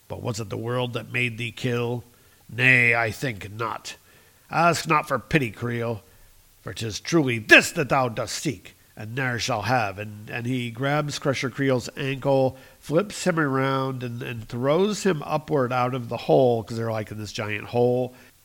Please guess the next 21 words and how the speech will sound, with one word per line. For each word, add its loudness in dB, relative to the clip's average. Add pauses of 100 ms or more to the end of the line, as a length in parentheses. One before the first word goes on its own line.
(140)
Yeah, -4 (240)
and -10
he -6
just -6
goes -2
flying -4
up, -6
and -8
it -14
says, -6 (300)
"With -6
a -4
shout, 6
the -6
Thunder 0
God -2
hurls 4
Creel's 0
massive -2
form 0
upward, -4